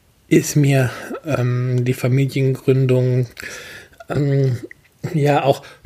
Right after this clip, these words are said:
auch die Frage nach, muss ich meinen Lebensstil komplett umkrempeln, nur weil meine Kollegen anders leben, et cetera? Also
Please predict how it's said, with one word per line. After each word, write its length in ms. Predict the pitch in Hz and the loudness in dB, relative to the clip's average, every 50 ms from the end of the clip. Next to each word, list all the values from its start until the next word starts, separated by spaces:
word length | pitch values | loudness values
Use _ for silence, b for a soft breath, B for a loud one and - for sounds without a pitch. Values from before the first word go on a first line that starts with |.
| - _ _ _ - | -20 _ _ _ -2
auch 140 | - - - | -2 -2 -2
die 80 | - 131 | -6 -10
Frage 320 | - - 139 139 139 139 | -6 -4 -2 0 0 0
nach, 260 | 135 135 135 135 - | 2 2 0 0 0
muss 300 | - 147 143 156 156 165 | 0 2 2 2 2 2
ich 400 | 165 151 - - - - - - | -2 -2 -2 -6 -8 -8 -6 -4
meinen 560 | 147 143 143 151 156 151 156 156 151 143 127 - - _ _ _ _ _ _ _ _ _ _ - | -4 -2 0 0 0 0 0 -2 -2 -4 -6 -10 -12 _ _ _ _ _ _ _ _ _ _ -14
Lebensstil 800 | - 147 151 147 143 135 135 147 170 165 160 - - - 143 143 | -6 -2 0 2 4 4 4 4 4 2 0 -2 -2 -2 -2 -2
komplett 600 | 143 - 139 135 139 - - - - 139 139 - | 0 0 0 0 0 -4 -4 -2 -2 -2 -2 0
umkrempeln, 760 | - 156 165 170 165 - - 160 160 160 - 170 170 165 160 165 B B B B B B B B B B B B B B B | 0 2 2 2 2 2 2 2 2 2 2 2 2 2 0 -2 B B B B B B B B B B B B B B B
nur 180 | - 139 147 151 | 0 0 2 2
weil 140 | 143 139 131 | 2 0 0
meine 340 | 131 123 131 131 131 127 123 - - _ _ _ - - | 0 0 0 0 0 -2 -4 -6 -14 _ _ _ -16 -6
Kollegen 520 | - - 123 120 123 135 147 151 143 143 | -2 0 2 2 2 2 2 0 0 -2
anders 340 | 131 139 143 143 143 131 120 | -2 0 2 2 2 2 2
leben, 420 | 135 123 123 131 135 135 131 135 | 2 2 2 2 2 0 -2 -6
et 200 | 147 147 135 123 | -4 -4 -4 -4
cetera? 400 | - - 127 - 139 123 123 123 | -2 -4 -4 -2 -2 -4 -4 -4
Also 300 | 120 123 120 120 127 120 | -4 -4 -2 -2 -2 -4